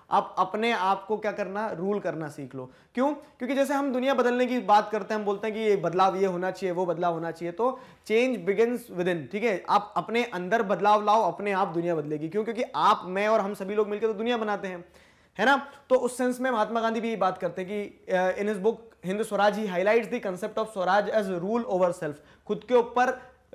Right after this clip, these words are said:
कंट्रोल कर लो, खुद के ऊपर रूल करना सीख जाओ, मतलब आपको इंडिपेंडेंस मिल गई, आपको फ्रीडम मिल गई है, ठीक है।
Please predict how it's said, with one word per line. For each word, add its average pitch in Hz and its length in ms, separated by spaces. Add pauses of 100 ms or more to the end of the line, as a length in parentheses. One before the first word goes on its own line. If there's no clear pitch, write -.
(220)
कंट्रोल 208 320
कर 233 160
लो, 233 140
खुद 202 220
के 226 60
ऊपर 220 360
रूल 202 220
करना 220 240
सीख 214 200
जाओ, 220 260
मतलब 220 380
आपको 180 300
इंडिपेंडेंस 180 480
मिल 180 120
गई, 196 140
आपको 208 440 (300)
फ्रीडम 247 240
मिल 185 140
गई 151 220
है, 135 100
ठीक 185 160
है। 208 260